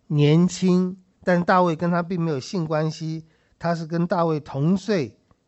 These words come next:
温暖大卫、照顾大卫的美女、童女亚比煞正伺候王。我不知道是在换纸尿布还是干嘛。而拔示巴现在应该也老了。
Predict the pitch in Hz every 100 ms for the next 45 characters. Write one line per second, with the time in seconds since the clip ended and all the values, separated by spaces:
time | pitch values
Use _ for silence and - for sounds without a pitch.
0 | _ _ _ _ 170 208 220 170 123 123
1 | 147 147 139 110 - 202 175 143 139 147
2 | 135 127 120 104 101 _ _ _ 143 135
3 | 143 170 160 113 110 _ _ _ - 143
4 | 160 180 139 95 _ _ 147 151 147 107
5 | - 143 113 _ _ - 170 147 135 -
6 | 185 151 135 117 98 107 _ _ - 143
7 | 143 170 180 156 175 151 180 165 143 117
8 | 131 147 139 139 117 113 113 117 98 92
9 | - _ - _ _ _ _ _ _ _
10 | _ _ - - _ 57 57 - _ _
11 | _ _ _ _ _ _ _ _ _ 147
12 | 151 170 180 175 147 147 - 156 156 165
13 | 143 131 131 135 131 107 110 120 156 151
14 | 90 85 90 -